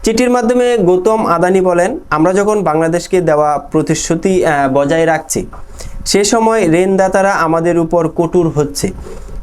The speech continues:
তাই বিদ্যুৎ বিক্রি বাবদ যে পাওনা হয়, আহ, তা নিয়মিত ভিত্তিতে পরিশোধ করার জন্য অনুরোধ করেছি। একটি আধুনিক বিদ্যুৎ কেন্দ্র ও প্রয়োজনীয়, আহ, সঞ্চালন ব্যবস্থা তৈরি করতে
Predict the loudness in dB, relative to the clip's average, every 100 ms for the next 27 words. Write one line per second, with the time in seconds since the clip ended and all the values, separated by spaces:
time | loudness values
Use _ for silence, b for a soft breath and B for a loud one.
0 | -2 0 2 2 2 2 2 2 2 2
1 | 2 2 2 2 2 0 0 0 0 0
2 | 0 0 -2 -2 -6 B B -4 0 0
3 | 0 0 2 2 4 2 2 0 0 0
4 | 0 0 0 0 0 -2 0 0 2 2
5 | 2 0 0 0 0 -2 0 0 0 -2
6 | -8 -10 -12 -12 -4 -2 0 0 2 2
7 | 2 2 2 0 0 -2 0 0 2 2
8 | 0 0 2 4 4 2 2 2 0 0
9 | 0 0 0 0 -2 -2 -2 0 0 2
10 | 2 2 0 -2 -2 -2 0 0 0 -2
11 | -2 -4